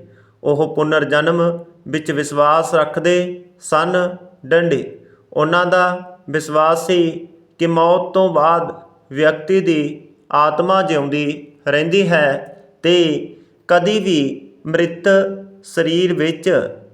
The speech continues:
ਪ੍ਰਵੇਸ਼ ਕਰ ਸਕਦੀ ਹੈ। ਡੰਡੀ। ਇਸੇ ਲਈ ਉਹ ਸ਼ਾਹੀ, ਧਾਰਮਿਕ ਅਤੇ ਅਮੀਰ ਸ਼ਖਸੀਅਤਾਂ ਦੀ ਮੌਤ ਤੋਂ ਬਾਅਦ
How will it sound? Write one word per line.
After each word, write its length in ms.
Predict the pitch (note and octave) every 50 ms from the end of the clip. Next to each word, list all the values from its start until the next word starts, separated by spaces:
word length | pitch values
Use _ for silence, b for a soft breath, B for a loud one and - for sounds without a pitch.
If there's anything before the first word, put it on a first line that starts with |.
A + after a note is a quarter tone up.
| _ -
ਪ੍ਰਵੇਸ਼ 580 | D#3+ D#3 D3+ D3+ E3 E3+ F3+ F#3+ F#3+ F#3+ -
ਕਰ 360 | - - E3+ D3+ C#3 C3+ B2+ - - - - - -
ਸਕਦੀ 500 | - - - D3 D3 - D3+ C#3+ D3 C#3
ਹੈ। 540 | C3+ D#3 D#3 D3 C#3 C3+ C3+ - - - - _ _ C3
ਡੰਡੀ। 640 | B2+ C#3+ E3 E3 E3 D3+ C3+ A2+ F#2+ - - b b b b b b b -
ਇਸੇ 320 | C#3 D3 C#3+ D3 E3 D#3+
ਲਈ 520 | D#3+ E3 E3+ F3 E3+ D#3 D#3 - - - - - _ _ _ -
ਉਹ 340 | D#3+ E3 E3 F3 F#3 F3+
ਸ਼ਾਹੀ, 680 | F3 F3+ - D#3 D3 D3 C#3+ E3+ F3+ F#3 F#3 F#3+ F#3 - - - - _ _ _
ਧਾਰਮਿਕ 680 | F#3 F3+ E3+ D#3 D3+ D3+ D#3+ E3+ F#3 F#3+ F#3 - - - - - - D#3
ਅਤੇ 520 | D3+ D3+ F#3 F#3 F3 D3 C3+ C#3 - - - - - _ - D#3
ਅਮੀਰ 440 | D#3+ E3 E3 E3+ F3+ F#3+ F#3 G3 F#3+
ਸ਼ਖਸੀਅਤਾਂ 840 | F#3+ - D3+ - - - E3 F3 F#3+ F3+ F#3 F#3+ F3 D#3 C#3+ C#3+ C#3+ - - - - _ - C#3
ਦੀ 200 | C3 D#3 E3 F3
ਮੌਤ 480 | E3 D#3+ D#3 D#3+ E3 F3 E3+ E3+ D3+ B2+ G2+ - - - _ _ _ -
ਤੋਂ 160 | D#3+ E3 D#3
ਬਾਅਦ 400 | D3 D3+ D3+ D#3+ E3 E3 E3